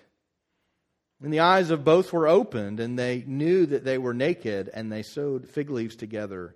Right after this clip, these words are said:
and made themselves loincloths. Now, if you're a student of the Old Testament, you'll discover that the knowledge of good and evil is mentioned more than once, and in every time that it's mentioned, it's mentioned not that all of a sudden you have an awareness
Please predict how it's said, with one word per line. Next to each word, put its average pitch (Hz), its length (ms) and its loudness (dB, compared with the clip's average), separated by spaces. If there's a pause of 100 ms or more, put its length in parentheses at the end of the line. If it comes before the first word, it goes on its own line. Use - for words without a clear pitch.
and 107 140 -12
made 113 240 -8
themselves 95 840 -12 (1040)
loincloths. 101 1080 -12 (1400)
Now, 139 160 -2
if 135 140 -4
you're 147 80 -2
a - 20 -6
student 226 300 -4
of 170 80 0
the 160 100 2
Old 143 180 2
Testament, 143 520 -2
you'll 131 160 -4
discover 127 760 -2
that 110 420 -4 (540)
the 127 80 -6
knowledge 156 460 6
of 127 100 0
good 147 180 2
and 123 140 -2
evil 120 480 -4
is 107 320 -12
mentioned 131 380 -8
more 127 240 -4
than 113 160 -8
once, 120 420 -4
and 117 120 -10
in 113 100 -8
every 160 280 0
time 151 360 -4
that 127 120 -4
it's 117 200 -8
mentioned, 143 420 -6
it's - 180 -16
mentioned 143 460 -4
not 147 280 2
that 131 120 -2
all 135 140 2
of 135 80 -2
a 127 60 -6
sudden 123 360 -4
you 147 200 0
have 131 280 -2
an 110 80 -6
awareness 117 840 -2